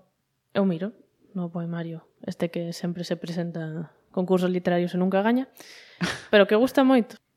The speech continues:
E, e vexo, pois isto pégalle moito, porque a verdade é que a,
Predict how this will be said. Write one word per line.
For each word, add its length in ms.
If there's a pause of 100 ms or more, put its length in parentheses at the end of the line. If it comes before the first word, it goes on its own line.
E, 640
e 140
vexo, 420
pois 240
isto 240
pégalle 380
moito, 500
porque 320
a 80
verdade 460
é 20
que 240
a, 380